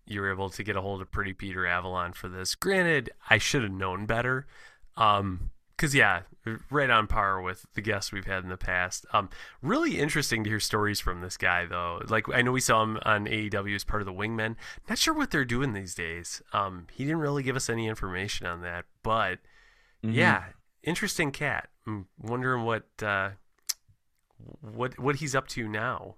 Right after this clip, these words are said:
Speaker 1: I mean, we'll have to, we'll have to circle back with him and find out a little bit more. But shout out to Pretty Peter Avalon. Thanks, bud, for, uh,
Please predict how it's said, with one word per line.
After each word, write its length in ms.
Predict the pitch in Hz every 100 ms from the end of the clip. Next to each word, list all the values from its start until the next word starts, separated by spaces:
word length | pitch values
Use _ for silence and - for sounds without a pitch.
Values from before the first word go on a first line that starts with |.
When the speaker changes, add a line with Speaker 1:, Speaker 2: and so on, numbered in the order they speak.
| -
Speaker 1:
I 80 | 107
mean, 300 | 104 101 95 - - _ _ -
we'll 140 | 190
have 140 | 277 -
to, 80 |
we'll 140 | 208 262
have 100 | -
to 60 |
circle 220 | - - 175
back 240 | 147 151
with 120 | 120
him 140 | 104 98
and 80 | 95
find 220 | 110 104
out 120 | 101
a 20 |
little 160 | 98 101
bit 140 | 98
more. 200 | 101 113
But 160 | 110 135
shout 220 | - 220
out 120 | 196
to 60 | -
Pretty 220 | - 135
Peter 280 | - 113 101
Avalon. 440 | 92 92 90 87
Thanks, 220 | 87 120 -
bud, 240 | 98 90
for, 300 | 104 95 92
uh, 180 | 87